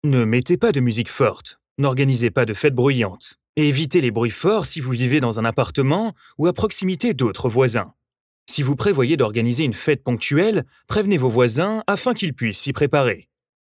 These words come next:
Le respect des personnes, des règles et de l'environnement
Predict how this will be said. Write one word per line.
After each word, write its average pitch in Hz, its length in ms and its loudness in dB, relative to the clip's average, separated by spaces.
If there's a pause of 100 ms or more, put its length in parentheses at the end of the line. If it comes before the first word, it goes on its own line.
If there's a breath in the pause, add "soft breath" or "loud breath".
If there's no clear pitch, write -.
(160)
Le 143 100 2
respect 190 280 2
des 135 120 2
personnes, 147 600 2
des 113 140 0
règles 117 300 2
et 107 40 0
de 110 80 0
l'environnement 127 720 0